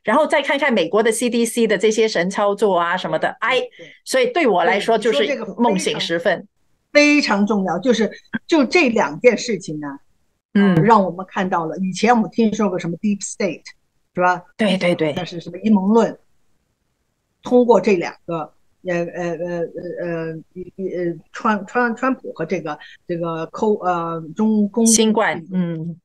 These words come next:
Speaker 1: 嗯。
Speaker 2: 中共病毒。
Speaker 1: 中共病毒，好的。
Speaker 2: 我们就看见，现在看得清清楚楚，什么叫 deep state，这个就是
Speaker 1: 深层政府，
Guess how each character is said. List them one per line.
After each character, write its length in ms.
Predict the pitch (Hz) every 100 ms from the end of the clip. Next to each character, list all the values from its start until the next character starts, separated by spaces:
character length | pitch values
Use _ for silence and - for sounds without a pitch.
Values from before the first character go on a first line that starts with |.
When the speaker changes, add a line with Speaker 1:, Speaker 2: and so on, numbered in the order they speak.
| -
Speaker 1:
嗯。 160 | 185 170
Speaker 2:
中 220 | 269 269
共 280 | 285 190 - _
病 180 | 214 170
毒。 200 | 147 165
Speaker 1:
中 160 | 226 226
共 160 | 247
病 220 | 214 226 180
毒， 160 | 185
好 220 | 247 196
的。 100 | 185 - - _ - 240 - _
Speaker 2:
我 100 | 208
们 100 | 202
就 120 | 214 226
看 260 | - 190
见， 100 | 170 147 - - - _ _ _ -
现 200 | 262 214
在 80 |
看 260 | 202 240 190
得 80 | 165
清 440 | - 339 330 311
清 240 | 302 254 240
楚 240 | 208 208
楚， 240 | 208 160 - _ _
什 280 | - - 196
么 160 | 233 277
叫 260 | 254 185 170
deep 280 | 233 233
state， 600 | - - - 208 165 - - _ _ _ _ _ -
这 160 | 240 196
个 100 | 180
就 140 | 185
是 80 | -
Speaker 1:
深 200 | 233 233
层 240 | - 180
政 220 | 202 170
府， 320 | 160 160 -